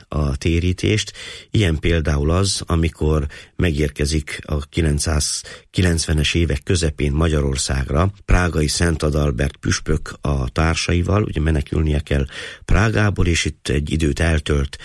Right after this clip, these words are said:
Géza udvarában is, ahol nagy szeretettel fogadják, és nem csak, hogy szeretettel fogadják, hanem az ifjú fejedelem, Vajk, vagy a későbbi Szent István úgy tűnik, hogy nagyon komoly barátságba keveredik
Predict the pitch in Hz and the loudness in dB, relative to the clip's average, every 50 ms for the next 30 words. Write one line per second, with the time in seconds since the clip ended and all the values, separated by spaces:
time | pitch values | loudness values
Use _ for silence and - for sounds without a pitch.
0 | - - - - 85 85 78 71 76 76 98 101 95 92 90 87 82 80 78 71 | -18 -12 -4 0 0 2 2 2 2 2 2 2 2 2 2 2 2 2 2 2
1 | 76 73 - - 69 69 71 73 73 71 - - 71 - 71 - - 73 71 - | 2 2 0 0 0 0 0 2 0 0 0 0 0 0 -2 -2 -2 -4 -4 -2
2 | - 71 67 - - 87 92 95 90 92 101 104 107 113 113 - - - - - | -2 -2 -2 0 0 0 2 2 2 2 2 2 2 2 0 -4 -8 -8 -10 -12
3 | - - - - - - _ - - 101 95 95 95 95 - - - 101 90 - | -12 -14 -14 -16 -18 -20 _ 0 2 2 4 4 4 2 2 0 0 0 0 0
4 | - - 85 - - 104 92 - 76 - 76 - - - 73 67 - - - - | -2 -2 -2 0 0 0 0 0 0 -2 -4 -4 -2 -2 -2 0 0 0 0 2
5 | 76 62 - 71 73 85 95 - - - 78 78 73 73 73 76 71 - - - | 0 0 0 0 0 0 0 0 -2 -2 0 0 2 2 2 0 0 -4 -8 -20
6 | - - - 78 80 78 76 - - 98 - - - 80 78 76 73 69 - - | -12 -4 0 2 2 2 2 2 0 0 0 0 0 0 0 2 0 0 -2 -4
7 | - - - - - - 85 78 73 73 67 67 69 69 82 90 98 107 104 - | -4 -8 -20 -12 -6 -2 0 2 2 2 0 0 0 2 2 2 2 0 -2 -6
8 | - - - - _ _ - - 82 82 80 80 87 - 104 - - - - - | -12 -20 -20 -20 _ _ -8 -2 0 2 2 2 2 0 -2 -6 -10 -12 -12 -12
9 | - - - - - - - - - 67 - - - - - - - - 87 85 | -14 -14 -12 -12 -10 -10 -6 -2 -2 -2 0 -2 -4 -4 -4 -4 -2 0 0 0
10 | 78 - 73 - - - 76 85 90 107 101 - - - - - - _ - - | 0 -2 -4 -4 -2 0 2 2 2 2 0 -4 -8 -18 -20 -20 -6 _ 0 0
11 | - - - - 71 82 80 - - - - 85 76 71 69 - - 78 76 71 | 0 0 0 0 2 0 0 0 0 2 2 2 2 0 -2 -2 -2 0 2 2
12 | 71 73 85 90 85 73 69 - - - 76 67 65 60 60 67 69 71 - - | 2 2 2 2 2 0 -2 -2 -2 -2 0 0 -2 -2 -2 -2 -2 -4 -4 -8
13 | - - - _ - - 82 78 73 71 69 65 62 69 78 76 - - | -16 -20 -20 _ 0 0 2 2 2 2 0 0 0 0 0 -2 -4 -10